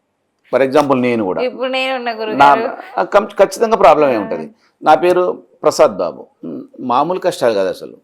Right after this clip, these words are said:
Speaker 2: మ్మ్.
Speaker 1: సినిమా హీరోకున్న కష్టాలు
Speaker 2: <laughs>
Speaker 1: మామూలు కాదనమాట. So అవన్నీ భరించాల్సి వచ్చింది.
Speaker 2: ఓకే.
Speaker 1: So ప్రొనాలజీ నిజంగా కూడా ఇది రీసెర్చ్డ్, అంటే వెట్టిగా ఏదో అట్లా క్యాజువల్గా చెప్పింది కాదు,
Speaker 2: మ్మ్.
Speaker 1: చాలా ప్లానెడ్గా రీసెర్చ్ చేసి,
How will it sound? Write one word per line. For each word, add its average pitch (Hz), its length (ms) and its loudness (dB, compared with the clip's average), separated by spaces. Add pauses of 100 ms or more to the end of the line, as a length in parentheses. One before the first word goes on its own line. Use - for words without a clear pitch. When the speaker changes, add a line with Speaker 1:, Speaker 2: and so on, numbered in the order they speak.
Speaker 2:
మ్మ్. 226 400 -20
Speaker 1:
సినిమా 147 380 -4
హీరోకున్న 135 460 -2
కష్టాలు 107 440 -4 (180)
Speaker 2:
<laughs> - 380 -20
Speaker 1:
మామూలు 131 400 2
కాదనమాట. 104 460 -2 (380)
So 139 80 2
అవన్నీ 156 240 4
భరించాల్సి 160 480 0
వచ్చింది. - 300 -12 (100)
Speaker 2:
ఓకే. - 360 -8
Speaker 1:
So - 80 -2
ప్రొనాలజీ 170 760 4 (420)
నిజంగా 208 380 2
కూడా 190 380 4 (220)
ఇది 135 180 -2
రీసెర్చ్డ్, 151 720 0
అంటే 123 180 -2
వెట్టిగా 120 680 0 (280)
ఏదో 123 200 2
అట్లా 120 220 4
క్యాజువల్గా 135 480 2
చెప్పింది 117 380 -4
కాదు, 87 320 -6
Speaker 2:
మ్మ్. 208 340 -20 (120)
Speaker 1:
చాలా 165 300 4
ప్లానెడ్గా 117 540 -2
రీసెర్చ్ 117 540 -8
చేసి, 135 360 -4